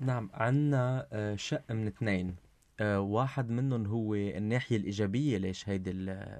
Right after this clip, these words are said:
الأورام عم بتزيد. ناس بتستغرب إنه شو يعني ناحية إيجابية من هالأورام اللي عم بتزيد، واللي هي الكشف المبكر،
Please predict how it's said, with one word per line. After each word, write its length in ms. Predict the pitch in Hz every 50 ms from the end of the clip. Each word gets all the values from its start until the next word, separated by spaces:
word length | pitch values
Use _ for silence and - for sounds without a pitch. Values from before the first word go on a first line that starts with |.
| 73 87
الأورام 520 | 95 95 82 85 95 98 101 98 101 98
عم 160 | 95 92 92
بتزيد. 480 | 92 92 92 95 95 95 101 104 - - _ _ - - - - _ -
ناس 240 | 107 107 101 - 98
بتستغرب 560 | - - 92 - - 107 98 101 98 92 69
إنه 180 | 90 95 92
شو 160 | 90 - - 117
يعني 340 | 117 113 98 90 90 87
ناحية 300 | 90 90 87 - - 92
إيجابية 480 | - 92 92 95 90 87 95 92 90 87
من 100 | 87 90
هالأورام 440 | 90 90 85 90 95 95 92 95 92
اللي 100 | 92 92
عم 140 | 92 92 90
بتزيد، 340 | 92 95 107 110 107 110
واللي 200 | 107 104 104 104
هي 220 | 104 120 127 127 127
الكشف 440 | 110 107 - 139 135 - - - 123
المبكر، 540 | 110 110 127 131 - - - 92 - -